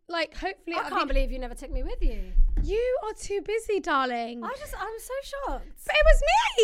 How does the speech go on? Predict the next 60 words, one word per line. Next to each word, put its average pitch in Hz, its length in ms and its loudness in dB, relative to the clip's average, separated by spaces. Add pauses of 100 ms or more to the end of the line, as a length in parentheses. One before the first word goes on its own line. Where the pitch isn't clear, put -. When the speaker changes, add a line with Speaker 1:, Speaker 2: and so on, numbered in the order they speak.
(120)
Speaker 1:
It's 508 120 2
Speaker 2:
What 453 40 -4
Speaker 1:
my 453 160 2
Speaker 2:
cinema 494 180 2
Speaker 1:
alone 554 140 -2
Speaker 2:
did 311 100 -10
you - 60 -10
go 427 60 -2
to? 403 40 2
Speaker 1:
time. 262 540 -4
Speaker 2:
A - 20 -8
little 349 140 -8
Speaker 1:
Shop 330 100 -8
Speaker 2:
local 349 240 -6 (100)
Speaker 1:
is 349 40 -10
Speaker 2:
one 359 120 -6
up 339 160 -2
the 349 60 -8
road. 440 380 -8 (220)
Speaker 1:
I 254 160 -8
was 240 120 -12
about - 260 -16
to 240 80 -12
reveal 226 380 -8
where 226 80 -12
I 214 160 -12
went, 226 260 -14
but 233 100 -18
yeah. 220 240 -14 (800)
I 285 60 -10
went 285 160 -8
to 302 60 -4
a - 20 -2
local 277 300 -4
cinema 247 340 -6
and 226 80 -10
I 226 60 -10
really 233 180 -10
enjoyed 226 340 -12
it. 220 140 -12
Speaker 2:
I'm 277 80 -10
Speaker 1:
Anyway, 294 200 -6
my 269 100 -8
Speaker 2:
looking 262 140 -10
Speaker 1:
point 294 160 -10
Speaker 2:
at 277 60 -8
Speaker 1:
is 226 60 -12
Speaker 2:
you 240 60 -12
Speaker 1:
my 262 180 -12
alone 269 340 -10
time. 226 360 -18
Speaker 2:
sideways. 226 340 -20
Speaker 1:
We 247 140 -16
don't 254 160 -14
have 262 140 -20
to - 60 -20
do 262 100 -14
everything 226 380 -12
Speaker 2:
Yes, 339 200 2
Speaker 1:
together. 320 160 -8